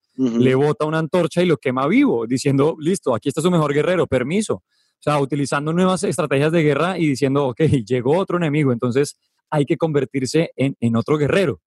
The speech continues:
Speaker 2: en el, en el
Speaker 1: Ujú.
Speaker 2: ghost, en el fantasma.
Speaker 1: Exacto, y entonces eso nos va a mostrar lo que, lo que vivimos en Ghost of, eh, Tsushima, el juego, es lo que nos va a mostrar cómo los japoneses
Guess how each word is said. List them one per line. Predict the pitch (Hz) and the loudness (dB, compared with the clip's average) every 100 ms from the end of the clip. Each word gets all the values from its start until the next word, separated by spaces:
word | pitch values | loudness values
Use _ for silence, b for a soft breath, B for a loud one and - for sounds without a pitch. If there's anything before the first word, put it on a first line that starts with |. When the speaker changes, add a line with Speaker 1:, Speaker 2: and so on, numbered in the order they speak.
| _ | _
Speaker 2:
en | 117 123 | -2 0
el, | 117 | 2
en | 139 127 | 2 2
el | |
Speaker 1:
Ujú. | 131 156 | 4 2
Speaker 2:
ghost, | 269 - - | 2 -2 -4
en | 117 | -6
el | 110 | -4
fantasma. | 110 104 175 277 196 - | -4 -4 -4 -4 -6 -2
Speaker 1:
Exacto, | 131 131 - 151 143 151 | -2 -2 0 -2 -2 -4
y | 180 | -2
entonces | 185 233 233 | 0 0 0
eso | 208 214 | -2 -4
nos | 208 | -2
va | 185 | -2
a | |
mostrar | 190 185 196 185 180 | -4 -2 0 0 -4
lo | 156 143 | -6 -6
que, | 143 143 143 - | -2 -2 -2 -2
lo | 147 - | -2 2
que | 143 | 2
vivimos | 147 170 233 233 | 4 4 4 4
en | 196 | 2
Ghost | 175 165 - | 0 -2 0
of, | 185 170 190 | -2 -2 0
eh, | 165 156 | 0 0
Tsushima, | 143 185 - 190 170 170 | 0 0 2 4 2 2
el | |
juego, | 165 190 151 170 B B B B | 0 0 0 -2 B B B B
es | - 156 | 0 0
lo | 185 - | 0 -2
que | 202 | -2
nos | 170 | 0
va | 151 | -2
a | |
mostrar | 151 156 185 175 175 | -4 -4 -2 -2 -2
cómo | - 180 180 185 | -2 -2 0 0
los | 190 | -2
japoneses | 165 170 143 135 131 156 156 | -2 -4 -4 -2 -2 -2 -4